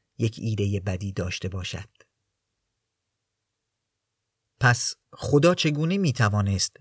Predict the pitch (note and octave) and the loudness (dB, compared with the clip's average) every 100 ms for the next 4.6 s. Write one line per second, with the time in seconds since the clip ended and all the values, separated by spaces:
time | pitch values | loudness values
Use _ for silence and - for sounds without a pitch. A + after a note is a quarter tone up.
0 | - B2 B2+ B2 C3 B2 D3+ D3 C#3 - | 2 4 6 4 4 4 2 2 2 2
1 | B2+ D3 E3+ D#3 B2+ B2 C3+ D3 C3 C#3+ | 0 2 2 0 0 0 2 2 2 2
2 | D#3+ - G#2+ G2 G2 F2 - - - - | -2 0 0 0 -2 -4 -14 -20 -16 -2
3 | A#2 C3 A#2 G3 E3 A#2+ A2+ - A2+ G#2+ | 2 2 2 0 0 0 0 0 0 0
4 | G#2+ G#2+ A2+ A#2+ A2+ A2+ | 0 0 2 2 0 -4